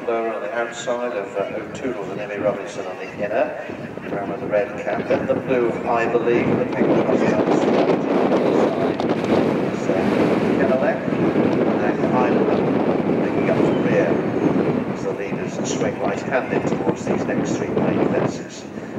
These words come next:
Joseph Boy then in the yellow, that's, uh, half a length clear of Blur Run.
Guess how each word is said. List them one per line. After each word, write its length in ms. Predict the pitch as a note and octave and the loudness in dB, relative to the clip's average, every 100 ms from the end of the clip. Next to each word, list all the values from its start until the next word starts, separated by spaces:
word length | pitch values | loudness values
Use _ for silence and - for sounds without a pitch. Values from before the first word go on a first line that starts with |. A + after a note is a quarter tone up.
| - - | -6 0
Joseph 300 | B2+ B2+ - | 2 2 2
Boy 160 | C#3+ | 2
then 120 | - B2 | 2 0
in 40 | - | 0
the 80 | A#2+ | 0
yellow, 340 | A2+ A#2 B2 | 2 4 2
that's, 360 | G2 - - - | 2 -2 -2 -2
uh, 140 | G#2+ G2+ | 0 2
half 200 | - - | 2 0
a 40 | |
length 300 | G#2 G#2 - - | -2 -4 -8 -4
clear 220 | A#2+ A2+ | -2 0
of 200 | F#2 - | -2 -2
Blur 220 | G#2 G#2 G2+ | 0 2 2
Run. 200 | A2+ A#2+ | 0 -2